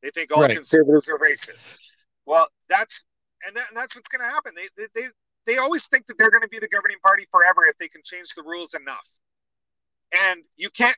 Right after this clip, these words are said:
Speaker 1: change the rules enough without it becoming a communist dictatorship to prevent another party from winning.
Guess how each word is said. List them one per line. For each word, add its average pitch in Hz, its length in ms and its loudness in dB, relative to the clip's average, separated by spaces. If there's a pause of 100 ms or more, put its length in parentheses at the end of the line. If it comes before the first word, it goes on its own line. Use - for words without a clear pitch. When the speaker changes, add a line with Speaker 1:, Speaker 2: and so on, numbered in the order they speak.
Speaker 1:
change 226 280 0
the 196 100 -2
rules 175 320 -2
enough 160 320 -8 (460)
without 190 300 0 (100)
it 170 160 -4
becoming 185 380 -2
a 156 60 -2
communist 180 540 0
dictatorship 147 680 0 (720)
to 190 140 2
prevent 202 420 2 (160)
another 175 300 -4
party 170 300 4
from 156 140 -4
winning. 147 220 -4